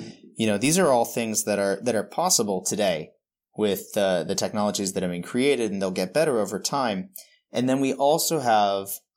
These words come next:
uh, a lot of focus on emerging decentralized technologies that are in, like, a very unsolved space, you know, whether it's privacy or whether it's scalability solutions or some of these other, like, major technical barriers. You know,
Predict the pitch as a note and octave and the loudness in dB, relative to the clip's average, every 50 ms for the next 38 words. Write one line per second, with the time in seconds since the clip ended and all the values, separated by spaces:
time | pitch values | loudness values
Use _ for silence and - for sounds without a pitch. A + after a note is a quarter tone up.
0 | - G#2 A2 G#2 G2+ G2 F#2 F#2 G2 G2+ G2+ G#2 G#2 - - B2 A2+ G#2+ - A2 | -4 0 2 2 4 4 2 2 2 2 2 2 2 0 0 -2 -2 0 0 0
1 | - - G2+ G2+ G2+ G2 E2 F#2 G2 G#2 A2 A#2 A#2+ A2+ A2 G#2+ F#2+ F#2 F2+ E2+ | 0 0 0 0 -2 -2 -2 -2 -2 0 2 2 2 2 0 0 0 -2 -2 -4
2 | - - F#2+ F2 - F#2+ F2+ - - G2 F2 F2 E2+ F2 - - F2+ E2+ - F#2 | -4 -2 0 0 0 0 -2 -2 -2 -2 0 0 0 0 0 -2 -2 -2 -2 -4
3 | E2+ E2+ D#2 C#2+ - F2 F2+ F2+ - - G#2 F#2+ - G#2 A2 A2 G#2+ G2+ F#2 F2 | -2 -2 -4 -4 -6 -8 -4 -4 -2 -2 -2 -2 0 2 2 2 2 2 0 -4
4 | F#2+ - - _ _ _ _ _ - G#2+ G2 F#2 F2+ F2+ F#2 - F2+ F2+ F2 - | -6 -10 -16 _ _ _ _ _ -8 -6 -4 -4 -4 -6 -6 -6 -8 -8 -8 -6
5 | - G#2+ G2+ G2 A2 A2+ G#2+ G#2 G2+ G2 - A2 G#2 G#2 G2 - - G2+ F2+ F2+ | -8 -8 -6 -2 0 0 2 0 0 -2 -2 -2 -2 0 2 2 2 2 2 0
6 | F2+ F2+ - - - - - F2+ D2+ - - - - - - - - - - - | 0 -2 -2 -2 -2 0 -2 -4 -4 -2 0 0 0 0 0 -2 -8 -16 -20 -20
7 | - - - - _ _ G2 F#2 F2+ E2+ F2+ G#2+ G#2 G2 F#2+ F2+ F2 - - - | -20 -20 -20 -20 _ _ -2 0 0 0 0 0 0 0 0 0 -2 -2 -4 0
8 | - C#3+ C#3+ C3+ B2 B2+ - - B2 A#2 A2 G2+ F2+ E2+ E2+ F2 F2 - - - | 2 2 2 2 2 0 0 0 0 0 0 0 0 -2 -2 -2 -2 0 0 0
9 | - G2 F2+ F#2 F#2 G2 B2 B2+ B2 A#2+ A2+ A2 G2+ - - G#2+ G#2 G#2+ G#2 F#2+ | 0 -2 -2 -2 -2 0 0 0 2 0 0 2 2 2 2 2 0 0 0 0
10 | - - G2+ G2 F#2 - F2 - - F#2+ F#2 F2 E2+ E2+ - G#2 G#2+ F#2+ G#2+ G2 | -2 -2 -2 -2 -4 -2 0 0 0 0 -4 -6 -6 -4 -2 -2 0 0 -2 -4
11 | G2 F#2+ F2 F2 - G2 G2 G2+ G2+ G2 G2 F#2 - - A2 G#2+ - G#2+ F#2+ - | -2 -2 -4 -4 -4 -4 -4 -4 -4 -4 -6 -6 -4 -2 -4 -4 -4 -8 -8 -8
12 | F2+ E2 - A#2+ C3+ D3 C3 A2 F#2 F2 F2 F2 F2 - - F2 E2+ E2+ F2 - | -8 -6 -4 -4 -2 0 0 -2 -2 -2 -2 -2 -4 -4 -6 -6 -6 -8 -8 -10